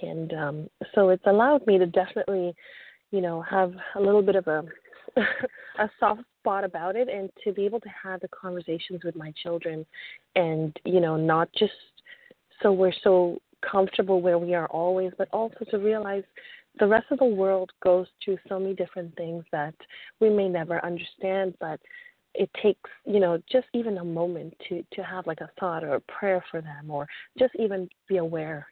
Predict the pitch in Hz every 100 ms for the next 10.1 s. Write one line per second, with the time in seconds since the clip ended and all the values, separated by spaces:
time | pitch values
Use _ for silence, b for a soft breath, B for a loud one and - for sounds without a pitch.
0 | _ - 175 180 - 180 175 156 _ -
1 | B B - _ - B _ _ - 190
2 | 190 185 196 175 170 - 170 - 160 165
3 | - - 202 196 185 - - 185 185 180
4 | 165 160 165 _ _ - 180 170 160 160
5 | 165 160 - - 180 170 B B B B
6 | B - 180 170 - 226 269 247 240 -
7 | 220 196 185 185 185 - 180 175 180 180
8 | 202 226 180 170 - 240 320 _ 196 180
9 | - - 220 208 233 214 196 208 202 175
10 | 175